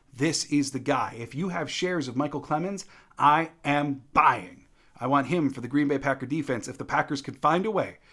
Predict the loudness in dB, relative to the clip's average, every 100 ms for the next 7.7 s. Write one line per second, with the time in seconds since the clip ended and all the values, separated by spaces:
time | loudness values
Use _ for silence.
0 | -20 _ -8 -4 -6 -6 -8 -8 -10 -10
1 | -10 -12 -16 -18 -20 _ _ _ _ -20
2 | -20 -20 -20 0 6 6 6 2 0 2
3 | 2 4 4 2 4 2 0 -2 -2 0
4 | -2 -2 -2 -2 -4 -6 -4 -4 -4 -6
5 | -10 -20 -20 _ _ -4 0 2 2 0
6 | 0 2 0 2 2 2 4 6 6 4
7 | 0 2 4 4 2 -2